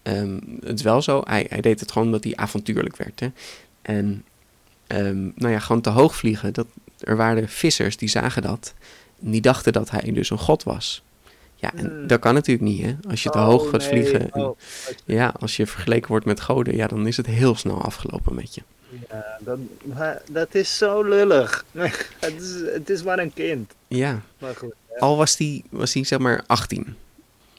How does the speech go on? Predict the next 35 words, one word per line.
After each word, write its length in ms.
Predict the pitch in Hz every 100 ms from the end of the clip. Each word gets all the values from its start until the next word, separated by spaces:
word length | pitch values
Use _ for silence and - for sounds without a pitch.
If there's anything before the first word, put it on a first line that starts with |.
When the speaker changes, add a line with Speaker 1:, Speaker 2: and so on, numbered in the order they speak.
| _
Speaker 1:
Het 120 | -
is, 180 | 107 -
eh, 120 | 117
heel 220 | 113 160
zielig 300 | - 123 110
voor 120 | - -
Icarus. 500 | 113 104 104 - -
Ik, 140 | - - -
ik 140 | 120
weet 140 | 123 123
ook 60 |
niet 200 | 120 120
of 120 | -
hij 100 | -
nou 140 | 123 -
echt 160 | -
hubris 380 | 131 113 104 -
vertoonde. 440 | - 104 92 95 98 - _ _ _ - _ - - -
Hè, 80 | 143
er 80 |
zijn 160 | 135 117
echt 180 | - -
wel 80 | 113
een 100 | -
aantal 320 | 113 113 117
die, 180 | 156 107
die 160 | 110
flink 240 | - 123 113
hubris 380 | 120 160 135
vertonen, 440 | - 113 107 104 110
hoor, 160 | 110 -
in, 220 | - 98
eh, 60 | 95 98
sommige 360 | - 90 98
verhalen. 540 | 98 95 92 92 107